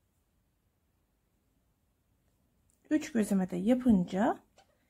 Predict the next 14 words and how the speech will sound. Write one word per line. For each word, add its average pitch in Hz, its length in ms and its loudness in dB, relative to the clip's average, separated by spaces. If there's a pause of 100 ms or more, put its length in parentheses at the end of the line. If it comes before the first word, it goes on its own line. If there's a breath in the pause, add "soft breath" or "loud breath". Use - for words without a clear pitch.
(160)
ilk 311 320 2
artırma 214 400 2
yaptığım 208 460 2
yere 202 140 4
gelmiş 214 460 4
oldum. 190 520 -2 (1000 soft breath)
Dokuz 294 560 4
adet 214 300 4
zürafamızı 220 1040 4 (760)
on 294 120 10
iki 269 180 8
adete 185 280 2
çıkarmış 185 520 -2
olduk. 180 480 -2